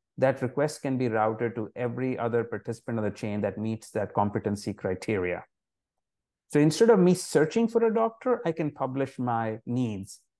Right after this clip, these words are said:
and have people respond to it. But to make sure that my need is matched to the right competency, which is why we call our care chain a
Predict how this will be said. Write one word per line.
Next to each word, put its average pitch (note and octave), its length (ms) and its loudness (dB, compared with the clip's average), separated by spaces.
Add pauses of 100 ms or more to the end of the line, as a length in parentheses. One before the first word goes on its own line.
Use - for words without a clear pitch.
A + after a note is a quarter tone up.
(100)
and A#2+ 160 -4
have A2+ 220 2
people G#2+ 280 -2
respond G#2+ 540 -2
to G#2+ 120 -2
it. G2 200 -4 (240)
But C3+ 160 2
to E3+ 80 2
make E3+ 220 0
sure G3 240 -2
that D#3 200 0
my C3+ 300 -2
need E3 460 -4 (260)
is B2 160 -8
matched C3 440 -2
to C#3 100 -2
the A#2+ 100 -2
right A2+ 220 -2
competency, A2+ 920 -6 (240)
which A2+ 160 0
is B2 120 2
why A#2 160 4
we A#2 100 4
call G#2+ 360 2
our G#2 240 2
care G#2 260 0
chain G#2 260 -4
a F#2 40 -4